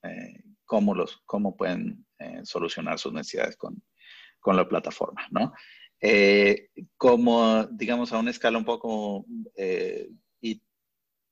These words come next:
obviamente dependiendo del tipo de empresa que tengas y dependiendo de,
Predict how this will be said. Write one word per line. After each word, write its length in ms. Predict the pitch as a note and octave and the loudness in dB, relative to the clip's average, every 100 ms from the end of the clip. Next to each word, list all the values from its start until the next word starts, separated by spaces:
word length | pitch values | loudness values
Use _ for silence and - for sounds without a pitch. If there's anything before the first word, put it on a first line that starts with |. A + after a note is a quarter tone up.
| _ | _
obviamente 420 | A2 G#2 G2 F#2+ | -4 -4 -2 -4
dependiendo 400 | F#2 F#2 F#2+ F#2 | -6 -4 -6 -4
del 100 | F2+ | -6
tipo 200 | - - | -8 -10
de 60 | |
empresa 280 | D#2+ F2+ - | -8 -8 -10
que 80 | - | -10
tengas 460 | - E3+ D#3+ C#3 - | -6 -4 -4 -6 -6
y 80 | |
dependiendo 640 | F#2 F2+ F2+ - E2 - - | -10 -10 -12 -12 -14 -12 -10
de, 260 | - - | -10 -12